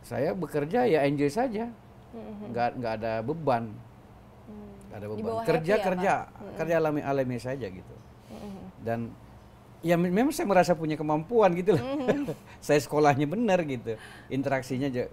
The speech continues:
Speaker 1: kerja yang benar. Jadi menurut saya ya wajar kalau alumni
Speaker 2: Hmm.
Speaker 1: Jatinangor dan orang
Speaker 2: Hmm.
Speaker 1: punya pendidikan yang cukup diberi kesempatan. Yang bermasalah justru kalau nggak diberi kesempatan. Nah,
Speaker 2: Hmm.
Speaker 1: syukurnya saya ini selalu diberi kesempatan. <laughs> Lebih
Speaker 2: Berarti
Speaker 1: awal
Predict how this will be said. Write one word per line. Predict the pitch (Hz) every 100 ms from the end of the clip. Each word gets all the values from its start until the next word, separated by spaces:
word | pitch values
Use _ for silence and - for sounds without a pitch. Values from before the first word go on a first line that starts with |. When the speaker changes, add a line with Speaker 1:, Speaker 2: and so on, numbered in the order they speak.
| 95
Speaker 1:
kerja | 117 117
yang | 120
benar. | 135 160
Jadi | 123 120 185 - - - - - - -
menurut | - 139 151 143
saya | 143 151 240 - - - - - -
ya | - 151
wajar | 156 208 226 143 185
kalau | 165 151
alumni | 147 147 151
Speaker 2:
Hmm. | 147
Speaker 1:
Jatinangor | 135 135 131 123 139 135
dan | 113 113
orang | - 117 120 117 - - - - - - - - -
Speaker 2:
Hmm. | 214 - 92 -
Speaker 1:
punya | 117 120 120
pendidikan | - 117 110 117 113 117
yang | 113
cukup | 117 110 147
diberi | 120 120 110
kesempatan. | 113 123 113 110 110
Yang | 143 170
bermasalah | 175 180 180 214
justru | 214 202 214
kalau | 196 175
nggak | 143
diberi | 139 139
kesempatan. | 135 135 135 151 - 104 - -
Nah, | 123
Speaker 2:
Hmm. | 104 185 180
Speaker 1:
syukurnya | - 151 160 165 170
saya | 180 170 143
ini | 160
selalu | 220 175 185
diberi | 180 165
kesempatan. | 151 156 180 160 185 120 139 135 -
<laughs> | 302 349 311 - 143 120 - - - -
Lebih | 117 127 139
Speaker 2:
Berarti | 143
Speaker 1:
awal | 139 147